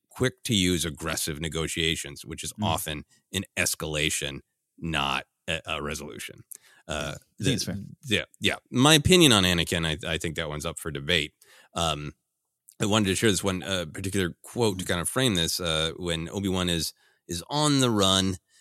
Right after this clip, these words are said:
Speaker 1: uh, he is thinking the most important thing remained getting an audience with the Trade Federation,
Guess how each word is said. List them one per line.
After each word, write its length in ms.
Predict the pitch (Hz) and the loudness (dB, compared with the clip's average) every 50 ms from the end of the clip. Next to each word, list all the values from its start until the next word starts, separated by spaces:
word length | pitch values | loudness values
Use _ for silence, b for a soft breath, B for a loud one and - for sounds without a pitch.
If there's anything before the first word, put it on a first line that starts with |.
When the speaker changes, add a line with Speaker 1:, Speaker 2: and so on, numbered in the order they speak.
| b b b | b b b
Speaker 1:
uh, 420 | - 95 92 87 85 82 82 80 76 | -2 0 2 2 4 2 2 2 0
he 180 | - 95 90 | 0 0 2
is 140 | 87 80 - | 2 0 0
thinking 260 | - 98 85 - 90 | 0 -2 0 0 0
the 60 | 87 87 | 0 2
most 200 | 87 87 - - | 0 0 -2 -2
important 400 | 82 78 - 139 143 92 117 107 | -4 -2 0 0 0 0 -2 0
thing 280 | - 113 113 110 110 95 | 2 2 2 2 2 0
remained 340 | 92 92 95 95 95 90 | 0 2 2 2 2 2
getting 240 | 80 90 80 80 78 | 0 0 0 0 -2
an 100 | 78 82 - | -2 -4 -4
audience 420 | - 113 113 117 120 113 - - | -4 -2 0 0 0 0 -2 -2
with 160 | 98 113 - | -4 -4 -4
the 80 | - 104 | -4 -8
Trade 300 | - - 90 87 85 - | -4 -2 -2 -2 -2 -2
Federation, 640 | - 87 82 80 80 80 78 - - 80 80 80 | -4 -4 -2 -2 -2 -2 -2 -4 -4 -6 -6 -6